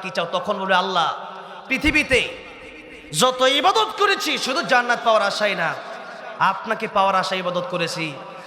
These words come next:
আপনার দেখা না পর্যন্ত আমাদের মনের আশা মিটবে না।" জোরে কোন সুবহানাল্লাহ।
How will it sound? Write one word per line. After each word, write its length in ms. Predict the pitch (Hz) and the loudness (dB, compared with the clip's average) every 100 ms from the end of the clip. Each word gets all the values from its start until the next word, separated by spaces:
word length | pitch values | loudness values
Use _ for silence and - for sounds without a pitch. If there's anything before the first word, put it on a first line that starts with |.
| - | -4
আপনার 440 | 156 160 - 170 165 | 2 2 2 -2 0
দেখা 280 | 165 170 226 | 0 2 2
না 140 | 226 | 2
পর্যন্ত 460 | 170 190 175 175 175 | 2 0 0 0 2
আমাদের 380 | 160 156 156 | 4 2 0
মনের 260 | 151 151 160 | 0 0 2
আশা 380 | 147 - 147 127 - - - 127 | 2 2 2 2 -2 -12 -12 -6
মিটবে 460 | 147 151 127 139 | 0 0 0 -2
না।" 140 | 131 117 | -2 -4
জোরে 220 | 139 139 | -4 -6
কোন 160 | 135 | -6
সুবহানাল্লাহ। 580 | 127 131 117 107 82 - | -6 -8 -8 -10 -10 -14